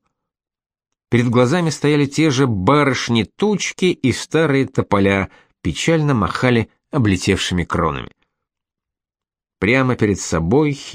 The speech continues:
Илья увидел плачущее лицо маленького человечка. Это был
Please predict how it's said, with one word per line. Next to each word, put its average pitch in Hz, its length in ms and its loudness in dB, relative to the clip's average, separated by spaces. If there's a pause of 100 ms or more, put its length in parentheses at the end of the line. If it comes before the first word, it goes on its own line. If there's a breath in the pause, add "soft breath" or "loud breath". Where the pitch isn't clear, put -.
Илья 110 460 0
увидел 147 560 0
плачущее 151 720 0
лицо 131 440 0
маленького 131 680 0
человечка. 113 680 -2 (1200)
Это 123 220 -2
был 120 340 2